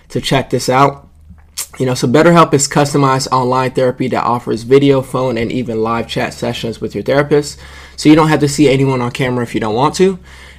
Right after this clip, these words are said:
It's much more affordable than in-person therapy, and you can be matched with a therapist in under forty-eight hours. Our listeners get ten percent off their first month at betterhelp dot com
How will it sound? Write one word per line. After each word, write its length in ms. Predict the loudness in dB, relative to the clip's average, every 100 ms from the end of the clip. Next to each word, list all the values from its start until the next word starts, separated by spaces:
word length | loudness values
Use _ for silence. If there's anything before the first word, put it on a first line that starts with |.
| -4
It's 240 | -4 0
much 220 | 0 0
more 180 | 0 -2
affordable 440 | 4 4 4 2 2
than 180 | 0
in-person 540 | 0 -2 -2 -4 -4 -2
therapy, 360 | 2 2 0
and 100 | -4
you 80 | -4
can 140 | -4 -4
be 100 | -4
matched 300 | -4 -6 -6
with 100 | -8
a 40 |
therapist 540 | -4 -4 -4 -6 -6
in 120 | -6 -6
under 180 | -6
forty-eight 440 | -6 -2 -2 0 -2
hours. 440 | -2 -4 -8 -16 -18 -20 -20 -6
Our 140 | 2 4
listeners 420 | 4 2 0 0
get 160 | 0
ten 160 | 0 -2
percent 320 | -4 -6 -4
off 140 | -4 -4
their 100 | -4
first 320 | -2 -2 -2
month 240 | -6 -6
at 220 | -6 -4
betterhelp 420 | -2 -2 -2 -4 -4
dot 240 | -6 -6
com 400 | -6 -4 -4